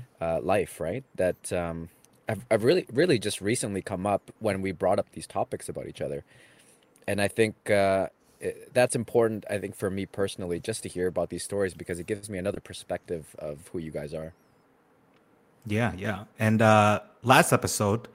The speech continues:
Speaker 2: uh, we did talk about Filipino fast food, and I thought that was a really good topic, and we found out a lot of fun things about each other.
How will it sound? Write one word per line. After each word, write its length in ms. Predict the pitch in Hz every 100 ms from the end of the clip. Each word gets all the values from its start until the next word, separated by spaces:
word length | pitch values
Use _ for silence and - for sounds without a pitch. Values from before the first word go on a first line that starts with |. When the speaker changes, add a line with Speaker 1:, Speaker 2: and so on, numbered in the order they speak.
| - - - -
Speaker 2:
uh, 480 | 92 95 90 92 90
we 120 | 107
did 240 | 107 113 104
talk 260 | 107 98
about 500 | 117 90 98 95 -
Filipino 500 | - 117 104 - 104
fast 440 | 90 - 101 98 -
food, 300 | - 98 92
and 140 | 98
I 100 | 98
thought 200 | 92 92
that 80 | 95
was 100 | 92
a 40 | 90
really 380 | 90 98 95
good 240 | 95 101 87
topic, 400 | 101 92 92 90
and 160 | 90
we 80 | 90 90
found 260 | 92 90
out 120 | 92 92
a 40 |
lot 160 | 95 92
of 100 | - - - - -
fun 380 | - 117 101 104 -
things 340 | 98 95 90
about 180 | 95 92
each 160 | 92 -
other. 280 | 90 101